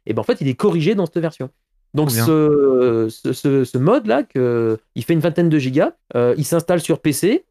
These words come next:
Speaker 1: il faut avoir le jeu original, et je trouve ça bien de la part du modeur d'avoir exigé d'avoir le jeu original, soit la version P C, soit la version P S one, soit la version Steam. Une fois que vous avez ces trois, une de ces trois versions, euh, originales,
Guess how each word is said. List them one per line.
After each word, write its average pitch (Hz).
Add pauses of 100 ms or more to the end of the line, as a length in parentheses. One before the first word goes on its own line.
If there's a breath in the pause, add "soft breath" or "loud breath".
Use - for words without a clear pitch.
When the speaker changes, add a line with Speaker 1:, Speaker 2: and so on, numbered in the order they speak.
Speaker 1:
il 151
faut 240
avoir 208
le 147
jeu 156
original, 147 (260)
et 107
je 101
trouve 127
ça 131
bien 160
de 143
la 131
part 147
du 131
modeur 143 (120)
d'avoir 120
exigé 151
d'avoir 135
le 135
jeu 143
original, 131 (300)
soit 214
la 208
version 185
P 175
C, 214
soit -
la 202
version 185
P 165
S 156
one, 202
soit 202
la 190
version 165
Steam. 226 (380)
Une 135
fois 185
que 170
vous 160
avez 175
ces 165
trois, 170
une 180
de 170
ces 175
trois 170
versions, 170
euh, 151
originales, 147